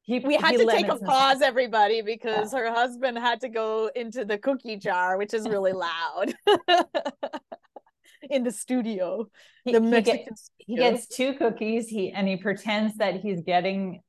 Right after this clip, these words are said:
Speaker 1: them to try, like, which one he likes best, but he just eats a bowl.
Speaker 2: <laughs> And <laughs> how, how many different flavors can you possibly have that each day you need to test?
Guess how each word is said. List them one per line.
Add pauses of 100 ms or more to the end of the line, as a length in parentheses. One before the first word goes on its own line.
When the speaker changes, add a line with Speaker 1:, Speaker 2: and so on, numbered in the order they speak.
(180)
Speaker 1:
them
to
try,
like,
which
one
he
likes
best,
but
he
just
eats
a
bowl.
Speaker 2:
<laughs> (2000)
And (160)
<laughs>
how,
how
many
different
flavors
can
you (100)
possibly
have
that
each
day
you
need
to
test?